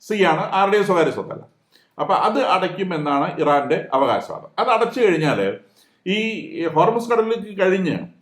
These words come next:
അപ്പുറത്ത് പേർഷ്യൻ ഗൾഫിന്റെ കിഴക്ക് ഭാഗത്തുള്ളത്, ആ, ഇറാൻ തന്നെയാണ്. ഇറാൻ മാത്രമേ ഉള്ളൂ അതിന്റെ ഭാഗത്ത്. അതപ്പം, ആ, ഈ പേർഷ്യൻ ഗൾഫിലും Gulf of ഒമാന്റെയും കിഴക്ക് ഭാഗം മുഴുവൻ ഇറാനാണ്. അതിന്റെ പടിഞ്ഞാറ് ഭാഗത്താണ്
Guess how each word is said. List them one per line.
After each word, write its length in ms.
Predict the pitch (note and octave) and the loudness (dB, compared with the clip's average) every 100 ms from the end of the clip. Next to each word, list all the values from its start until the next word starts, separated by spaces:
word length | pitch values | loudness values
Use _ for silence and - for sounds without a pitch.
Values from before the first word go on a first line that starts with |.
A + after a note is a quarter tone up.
| _ - | _ -6
അപ്പുറത്ത് 480 | D3 D#3 A#3 D#3+ F#3+ | -4 4 4 4 -2
പേർഷ്യൻ 320 | F3+ E3 E3 | 0 0 0
ഗൾഫിന്റെ 420 | G3+ E3+ D#3 E3+ F3 | -4 -2 -2 -4 -6
കിഴക്ക് 360 | E3 E3 G3 | -2 0 0
ഭാഗത്തുള്ളത്, 680 | A3+ G3+ F#3 F3 D#3 D#3 E3 E3 - _ _ | 0 0 0 -2 0 2 2 0 -8 _ _
ആ, 100 | C#3 | -4
ഇറാൻ 360 | C#3+ E3+ F#3 E3 | 0 4 4 4
തന്നെയാണ്. 340 | C#3+ A2+ F2 E2+ | 0 -2 -6 -4
ഇറാൻ 180 | D3+ E3 | -2 0
മാത്രമേ 280 | E3+ E3+ D3+ | 0 2 2
ഉള്ളൂ 240 | D3+ - | 2 -2
അതിന്റെ 180 | D3+ C3+ | -4 -2
ഭാഗത്ത്. 300 | G#2+ G2 B2+ | 0 0 -2
അതപ്പം, 420 | C#3 D#3 F3 E3+ D3 D3 C#3 | -4 -4 -6 -10 -10 -2 0
ആ, 140 | C3 | 0
ഈ 180 | B2+ B2+ | -4 -6
പേർഷ്യൻ 380 | A#2+ C#3+ G#3+ G#3 | -2 -2 -2 -2
ഗൾഫിലും 320 | G3+ G#3 G#3+ | -2 0 -2
Gulf 160 | F#3 | -2
of 220 | D#3 - F3+ | -2 -2 0
ഒമാന്റെയും 520 | F3 F3+ F3 F3 F#3 - _ _ _ - | 0 -2 2 0 0 -8 _ _ _ 0
കിഴക്ക് 260 | D#3+ F#3 F#3 | 2 2 2
ഭാഗം 340 | F3+ F3+ F#3+ | 0 0 0
മുഴുവൻ 360 | E3+ E3+ G#3 F#3 | 2 4 4 4
ഇറാനാണ്. 360 | D#3 C#3 G2 - _ _ _ _ | 2 2 -2 -12 _ _ _ _
അതിന്റെ 320 | C#3 F3 F#3+ G#3 | -2 0 2 0
പടിഞ്ഞാറ് 360 | E3 F3 A#3+ | 0 2 2
ഭാഗത്താണ് 640 | G#3+ G#3 F#3+ F3+ E3 F#3 | 2 0 0 -2 -2 -4